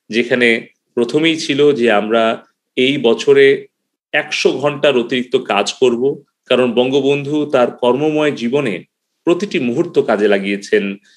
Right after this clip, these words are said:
এদেশের মানুষের সেবায়, দেশ এবং মাতৃকার কল্যাণে। আমরাও বঙ্গবন্ধুর আদর্শের সৈনিক হিসেবে আমরা কর্ম দিয়ে বঙ্গবন্ধুকে স্মরণ করতে চাই এবং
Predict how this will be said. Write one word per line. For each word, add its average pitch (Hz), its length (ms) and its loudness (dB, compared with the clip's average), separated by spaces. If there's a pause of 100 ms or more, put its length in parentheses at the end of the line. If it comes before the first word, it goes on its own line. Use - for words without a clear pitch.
(160)
এদেশের 110 420 0
মানুষের 101 440 -2
সেবায়, 139 440 -2 (360)
দেশ 135 380 0
এবং 117 240 -2
মাতৃকার 104 480 -2
কল্যাণে। 82 440 -4 (420)
আমরাও 151 680 0
বঙ্গবন্ধুর 107 520 -2
আদর্শের 104 400 0
সৈনিক 104 340 -4
হিসেবে 95 520 -2 (300)
আমরা 113 280 0
কর্ম 127 520 0
দিয়ে 95 420 -6 (100)
বঙ্গবন্ধুকে 107 560 -2
স্মরণ 110 340 0
করতে 117 320 -2
চাই 131 360 -2 (340)
এবং 160 440 0